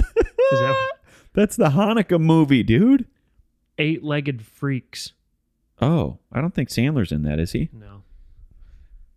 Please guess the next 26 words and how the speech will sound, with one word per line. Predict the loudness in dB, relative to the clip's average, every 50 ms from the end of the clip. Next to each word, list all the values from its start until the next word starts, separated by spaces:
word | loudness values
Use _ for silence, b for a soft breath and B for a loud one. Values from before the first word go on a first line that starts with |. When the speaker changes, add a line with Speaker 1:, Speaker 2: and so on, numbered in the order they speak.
| _ -4
Speaker 2:
Eight | -2 0 0 -2 -4 _
Crazy | -12 -8 -4 0 0 0 0 0 -2 -2
Nights | -2 -2 0 0 -2 -2 -4 -4
would | -6 -4 -2
be | -2 -2 -2
so | -2 -4 -6 -4 -2 0 4 4 4 4 2
funny. | 0 -2 -2 0 2 2 2 2 2
I | 2
wish | 2 4 4 2 2 2
that's | 2 2 2 4 2 2
what | 0 2
you | 2 2
were | 2 2 2
Speaker 1:
<laughs> |
Speaker 2:
talking | 2 2 2 2 0 -2 -2 -2 0 0
about. | 0 0 0 0 0 0 -2 -2 -4 -4
Speaker 1:
David | -4 -4 -2 -4 -4 -6
Arquette, | -6 -8 -10 -8 -8 -8 -8 -8 _
though. | -12 -12 -12 -14 -16 _ _ _ _ _ _ _ _ _ _ _ _ _ _ _ _ _ _ _ _ _
Speaker 2:
Wow, | -6 -4 -2 0 0
that's | -2 -2 -4
a | -6
blast | -6 -6 -8 -8 -10 -10 -8
from | -6 -6 -6
the | -8
p-, | -8 -10 -10 -12